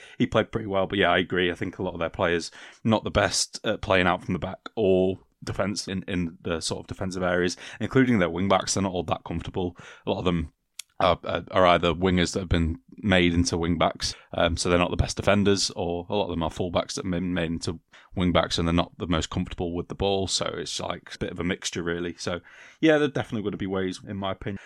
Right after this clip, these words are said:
Um, but do either of you wanna have a stab at a predicted lineup? I note that, um, they haven't changed too much recently, and they're back sort of three in the goalkeeper, um, but it's been in midfield where they've had to chop and change. I know Forshaw went off in the last game. He might be injured.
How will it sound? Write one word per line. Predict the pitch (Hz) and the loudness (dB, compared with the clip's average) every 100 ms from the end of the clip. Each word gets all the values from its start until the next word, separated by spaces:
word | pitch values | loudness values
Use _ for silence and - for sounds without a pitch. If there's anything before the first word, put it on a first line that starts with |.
| - | -4
Um, | 120 117 - | 0 0 2
but | 135 | 4
do | 143 | 6
either | 147 151 | 6 6
of | 143 | 6
you | 143 | 6
wanna | 135 139 | 6 4
have | 131 | 4
a | |
stab | - 127 | 4 4
at | 113 | 4
a | |
predicted | - 117 - 120 | 0 0 2 2
lineup? | 117 117 123 131 - - | 4 6 4 2 0 2
I | |
note | 107 113 117 - | 6 6 4 2
that, | 113 104 104 | 2 2 0
um, | 98 92 92 85 | -2 -2 -6 -2
they | 107 | -2
haven't | 101 101 - 113 - | 0 -2 -2 -8 -6
changed | - - 101 104 - | -4 0 0 -2 -6
too | - 101 | -2 0
much | 101 - 104 | 0 -2 -4
recently, | 107 - 90 104 | -2 -2 -4 -4
and | 92 | -2
they're | |
back | 92 - - - - - | 0 -2 -2 -16 -18 -10
sort | - - | -8 -6
of | |
three | - 107 98 | 2 6 6
in | 92 | 6
the | |
goalkeeper, | 104 110 113 117 113 - 110 - - - - | 4 2 2 0 -2 0 0 -2 -14 -20 -6
um, | - 95 92 | 2 4 4
but | 92 | 0
it's | 101 | 0
been | - 104 | 4 4
in | 95 | 6
midfield | 92 - 98 | 4 4 4
where | 98 | 4
they've | 95 90 | 2 2
had | 107 | 0
to | - | -2
chop | - 104 | -2 0
and | 101 90 | 2 4
change. | 98 92 | 4 4
I | 92 | 4
know | 92 | 2
Forshaw | - 107 95 - 92 98 95 98 | 4 4 4 4 4 6 6 6
went | 98 | 4
off | 104 101 | 4 2
in | 107 | 4
the | 107 | 4
last | 104 - | 4 2
game. | 110 101 | 2 2
He | 95 | 4
might | 92 101 - | 4 4 2
be | |
injured. | 104 110 107 110 | 0 2 0 -4